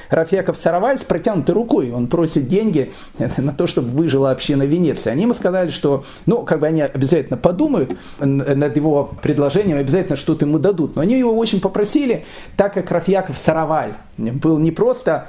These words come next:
последним, самым ярким таким венецианским раввином, он ещё был и поэтом, и знал огромное количество разных языков, они попросили его, чтобы он перевёл слова, э, этой, э, оратории с английского на иврит.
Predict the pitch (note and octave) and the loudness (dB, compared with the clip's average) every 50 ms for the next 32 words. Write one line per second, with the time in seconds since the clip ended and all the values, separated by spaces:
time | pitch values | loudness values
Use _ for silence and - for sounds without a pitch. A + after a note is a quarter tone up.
0 | - - - D3 C#3+ - - E3 F#3 G3 G3 D#3 D#3+ D3 C3+ C3+ C3 - - - | -8 -2 -2 -2 -2 0 0 2 2 2 2 2 0 0 0 0 -2 -4 -2 0
1 | - D#3 D#3 C#3 C3+ C3 C#3 E3 F#3+ F3+ E3+ - D3+ B2+ - - C3+ C3 C3+ C3 | 0 0 2 2 2 4 4 2 2 0 -2 -2 -2 -2 0 0 2 2 0 0
2 | - D3 C#3+ C3 - - C3 C3+ D3 D3+ C#3 C3 A#2 A2 G#2+ A2+ C#3 C#3 C3 - | 0 -2 -2 -2 -2 -2 0 0 0 0 0 0 0 0 -2 -2 -2 -2 -2 -2
3 | C3+ A2+ A#2+ A#2+ A#2+ A2+ - C#3+ F3+ A#3 C4+ C4+ - D#3 A#2+ A2+ - - - - | -4 -2 0 -2 0 0 0 2 2 2 0 0 -2 -6 -6 -8 -10 -16 -18 -18
4 | - - B2+ A#2+ A2+ D3 E3+ D#3 C3+ B2+ B2+ D3 D#3+ D3 B2+ B2 A#2+ C3 B2+ B2 | -6 -4 -2 0 0 2 2 2 0 0 0 0 0 0 -2 -2 -2 -2 -2 -2
5 | - - C3+ A#2+ B2+ B2+ B2 D3 C#3 - F3+ D#3+ A3 - C#4 C#4+ A3 G3 F#3+ F#3 | -2 -2 0 0 2 0 0 0 -2 -2 -2 -2 0 0 0 0 0 -2 -2 -2
6 | - G3 - G3 F#3 F3 - A#3 B3 B3 G#3+ F#3 D3 F#3 G3+ G3 - D3 C3+ E3+ | -2 -2 -2 -2 -2 -2 0 0 0 2 2 2 2 0 -2 -2 -2 -2 0 0
7 | G3 G3 F#3+ - - - - - - - - - F#3 G3+ G3 G3 F#3 G#3 G#3+ G3+ | 0 -2 -4 -8 -14 -18 -20 -20 -20 -2 2 2 4 4 4 2 2 2 2 2
8 | F3 C3+ A#2+ A2+ - - - - - - - D3+ D#3 E3+ F3 F3 E3+ C#3+ B2 A2 | 2 0 -4 -6 -12 -18 -20 -16 -12 -6 -2 0 0 0 2 0 0 0 -2 -4
9 | G#2+ - - - - C#3 B2 A#2+ A#2+ - - - - - - C3+ B2+ B2+ B2+ B2+ | -8 -12 -18 -14 -6 -2 0 0 0 0 0 0 -2 0 0 0 0 2 2 2
10 | B2 A#2+ A#2 - B2+ C3 C3 B2+ - - D3 D3+ D#3 D3+ - A3+ B3 B3 A#3 A3 | 2 2 2 2 2 2 2 0 0 0 0 0 0 -2 -2 0 2 2 2 2
11 | G#3 F3+ - - - - - - - - D#3+ D#3 D#3 - - D#3 D#3 D3 D#3 G3 | 0 -2 -4 -8 -12 -10 -8 -4 0 0 0 0 0 0 -2 -2 0 0 0 0
12 | A3 G#3 - - D3+ D3+ D#3 F3 F#3 F#3+ E3 F3+ D#3+ B2+ - - | 0 -2 -2 -2 0 0 2 2 2 2 2 2 0 0 -2 -4